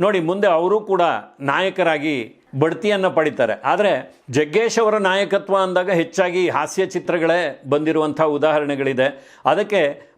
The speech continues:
ಬಹುತೇಕ ಸಂಗೀತ ನಿರ್ದೇಶನವನ್ನ ವಿ ಮನೋಹರ್ ಅವರು ಮಾಡ್ತಾ ಇದ್ರು. ಆ ದಿನಗಳಲ್ಲಿ ಜಗ್ಗೇಶ್ ಅವರು ಕೂಡ ಭಾವನಾತ್ಮಕವಾದ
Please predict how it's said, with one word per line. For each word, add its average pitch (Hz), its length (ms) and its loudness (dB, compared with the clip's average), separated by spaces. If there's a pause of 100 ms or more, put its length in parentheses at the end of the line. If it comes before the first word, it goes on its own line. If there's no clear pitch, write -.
ಬಹುತೇಕ 202 480 0 (340)
ಸಂಗೀತ 175 380 0
ನಿರ್ದೇಶನವನ್ನ 160 840 0
ವಿ 156 200 2
ಮನೋಹರ್ 170 480 0
ಅವರು 156 220 2
ಮಾಡ್ತಾ 139 320 0
ಇದ್ರು. 135 420 -4 (160)
ಆ 160 220 4
ದಿನಗಳಲ್ಲಿ 180 880 0 (240)
ಜಗ್ಗೇಶ್ 156 500 0
ಅವರು 196 220 2
ಕೂಡ 190 180 0
ಭಾವನಾತ್ಮಕವಾದ 175 1040 0